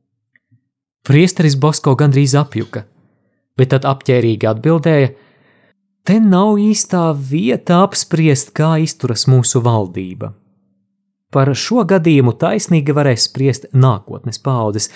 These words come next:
Tikai tas ir skaidrs, ka jau no baznīcas pastāvēšanas pirmā gadsimta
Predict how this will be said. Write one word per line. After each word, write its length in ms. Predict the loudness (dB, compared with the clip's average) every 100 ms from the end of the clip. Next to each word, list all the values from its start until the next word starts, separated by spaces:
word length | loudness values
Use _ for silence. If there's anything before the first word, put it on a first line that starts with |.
| -18 -20 -20 -20 _
Tikai 380 | -4 -2 0 0
tas 220 | 0 0
ir 100 | -2
skaidrs, 600 | -2 0 2 2 2 0
ka 140 | 0 2
jau 260 | 4 4
no 160 | 4 2
baznīcas 560 | 2 2 2 2 -2 -8
pastāvēšanas 880 | -4 -4 -2 -2 2 0 0 -2 -2
pirmā 320 | -2 -2 -2 -4
gadsimta 600 | -8 -8 -4 -2 0 -2